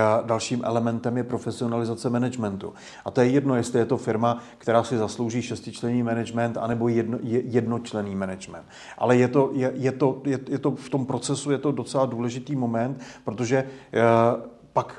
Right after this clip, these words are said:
si můžu dovolit být hudební virtuós, eh, a je-, jenom, eh, eh, být nadřízeným, být tím akcionářem, eh, toho generálního ředitele v té mojí výrobní firmě, eh, kdy já nerozumím té výrobě, já nerozumím,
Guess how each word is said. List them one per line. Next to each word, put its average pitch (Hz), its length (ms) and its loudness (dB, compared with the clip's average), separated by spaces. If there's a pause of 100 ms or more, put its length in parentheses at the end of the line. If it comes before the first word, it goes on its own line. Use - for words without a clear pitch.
(180)
si - 140 -6
můžu 139 280 2
dovolit 123 360 2
být 123 220 -2
hudební 123 400 -2
virtuós, 120 760 0 (260)
eh, 110 100 4 (360)
a 117 220 4 (240)
je-, 120 200 0
jenom, 123 580 2 (260)
eh, - 40 0 (840)
eh, 147 40 -4
být 127 500 -8
nadřízeným, 117 800 -2
být 123 200 -6
tím 127 180 -6
akcionářem, 120 920 -2 (300)
eh, 120 120 4
toho 127 180 0
generálního 123 640 2
ředitele 123 480 -2
v 120 60 -6
té 123 160 0
mojí 123 220 -2
výrobní 120 420 -4
firmě, 113 540 -4 (340)
eh, 117 340 6
kdy 131 300 2
já 131 180 8
nerozumím 123 520 2
té 113 160 0
výrobě, 101 460 -2
já 117 240 6
nerozumím, 127 720 2